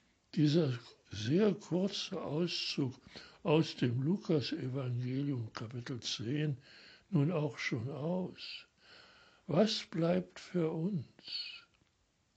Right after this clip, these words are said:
Für uns bleibt, um die Worte von Jean Vanier noch einmal zu zitieren,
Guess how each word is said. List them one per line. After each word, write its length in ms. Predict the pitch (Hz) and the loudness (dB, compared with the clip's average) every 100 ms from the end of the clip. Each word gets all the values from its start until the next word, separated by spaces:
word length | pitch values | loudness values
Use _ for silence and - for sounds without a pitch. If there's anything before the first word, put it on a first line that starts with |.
| - _ _ - - _ | -20 _ _ -20 -20 _
Für 240 | - 135 175 | -4 2 4
uns 440 | 202 254 - - - | 4 2 0 -4 0
bleibt, 720 | 156 147 160 196 - - - _ _ _ - - _ _ _ _ _ | 2 4 4 2 -2 -14 -18 _ _ _ -20 -20 _ _ _ _ _
um 180 | 220 131 | -4 0
die 160 | 131 127 | 2 2
Worte 560 | 135 175 160 139 131 | 4 4 4 0 0
von 400 | 120 127 110 101 104 117 - | -4 -6 -6 -8 -10 -12 -6
Jean 300 | 117 110 110 | -6 -6 -6
Vanier 480 | 123 139 143 170 | -4 0 2 4
noch 240 | 160 123 156 | 2 -2 -4
einmal 360 | 135 135 147 151 | -6 -4 -4 -6
zu 300 | - 160 131 | -4 -4 -4
zitieren, 1040 | - - - _ - - 135 139 143 135 | -8 -12 -14 _ -18 -6 -4 -2 -4 -4